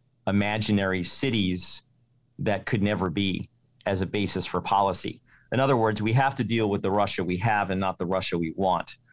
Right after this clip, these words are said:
So the danger here, again, is to, and, and Chris and Doctor Mulvaney did a great job of pointing out, I think, this danger by implication often as well. We have to be aware that there can be a set of abstractions that we might build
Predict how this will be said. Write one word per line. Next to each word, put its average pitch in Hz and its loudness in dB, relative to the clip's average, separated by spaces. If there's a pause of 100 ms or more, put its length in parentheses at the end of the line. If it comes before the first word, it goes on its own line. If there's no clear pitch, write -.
(260)
So 110 2
the 104 2
danger 127 0
here, 95 0
again, 104 -2 (540)
is 107 0
to, 101 2
and, 107 0
and 110 2
Chris - -2
and 101 0
Doctor 107 0
Mulvaney 98 0
did 90 -2
a 92 -2
great 101 -2
job 95 0
of 87 -4
pointing 92 0
out, 92 0
I 90 0
think, 90 -6
this 87 -4
danger 90 -2
by 90 0
implication 92 -2
often 90 0
as 82 -10
well. 104 2 (400)
We 117 0
have 131 2
to - -4
be 123 2
aware 110 2
that 101 -2
there 101 -2
can 95 0
be 95 0
a 92 0
set 117 0
of 101 -2
abstractions 101 -2
that 92 -2
we 92 0
might 92 -2
build 90 -2